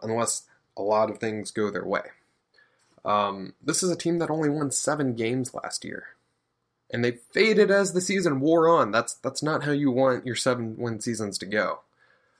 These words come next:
Not that you really want seven-win seasons, but,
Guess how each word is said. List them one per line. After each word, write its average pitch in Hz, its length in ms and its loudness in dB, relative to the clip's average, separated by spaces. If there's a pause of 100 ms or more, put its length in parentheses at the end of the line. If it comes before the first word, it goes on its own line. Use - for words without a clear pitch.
(1000)
Not 113 180 -2
that 110 100 0
you 95 60 -2
really 107 180 2
want 101 200 -4
seven-win 98 340 -6
seasons, 92 340 -10
but, - 220 -12